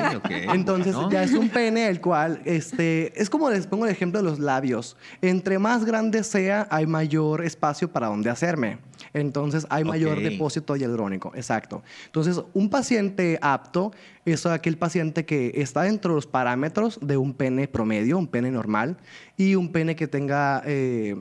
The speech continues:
Speaker 2: pues, todo lo normal, ¿no? Por ejemplo, ¿a qué me refiero con no normal? Hay una enfermedad que, eh, que provoca que el pene se haga como curvo, ¿ok?
Speaker 1: Sí.
Speaker 2: Y esta enfermedad,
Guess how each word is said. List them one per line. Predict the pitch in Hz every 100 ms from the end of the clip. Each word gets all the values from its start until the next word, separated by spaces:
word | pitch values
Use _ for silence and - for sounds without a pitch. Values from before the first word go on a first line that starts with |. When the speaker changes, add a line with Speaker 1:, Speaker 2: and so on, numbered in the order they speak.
| 113 - -
Speaker 2:
pues, | - 143 - - -
todo | 135 143 151 127
lo | 120 127
normal, | 123 113 113 101 92
¿no? | 127 147
Por | 127
ejemplo, | 131 131 131 107 - - -
¿a | 160
qué | 147
me | 202
refiero | 185 196
con | 185 156
no | 160
normal? | 165 160 165 190 - - -
Hay | 165
una | 196
enfermedad | 220 180 147 127 147 -
que, | 160 143 143 -
eh, | 147 131 123 110 107 - - -
que | 147
provoca | 123 143 143 135 165
que | 160
el | 139
pene | 123 180 165 185 214 - - 135
se | - 156
haga | 143 147 147
como | 147 131
curvo, | - 175 170 165 175 262 - -
¿ok? | 123 151 190
Speaker 1:
Sí. | 101 131 156 -
Speaker 2:
Y | 170
esta | 160 190
enfermedad, | 190 202 214 202 196 220